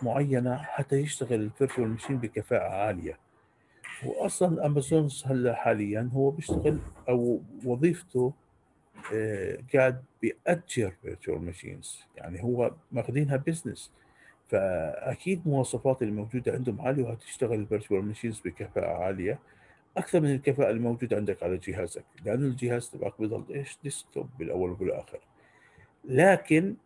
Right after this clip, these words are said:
لا يعني هذا إنه جهازك سيء، لكن، آه، يعني كل جهاز له قدرة، فأنت مش لازم تزيد عدد virtual machines عن قدرة الجهاز.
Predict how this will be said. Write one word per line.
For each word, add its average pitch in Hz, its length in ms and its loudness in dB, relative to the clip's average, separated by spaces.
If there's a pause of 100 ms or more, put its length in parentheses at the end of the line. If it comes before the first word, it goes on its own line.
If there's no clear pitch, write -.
(260)
لا 147 260 8
يعني 131 460 6
هذا 117 580 2
إنه 131 340 0
جهازك 110 400 -2
سيء، - 360 -4 (800)
لكن، 147 380 2 (220)
آه، - 600 -2
يعني 143 220 4
كل 175 340 2
جهاز 135 380 2
له 156 140 4
قدرة، 127 440 0 (100)
فأنت 131 280 2
مش 139 260 0
لازم 135 280 2
تزيد 123 320 -2
عدد 117 200 4
virtual 113 420 0
machines 120 420 -6
عن 117 200 -2
قدرة 127 460 0
الجهاز. 85 640 -8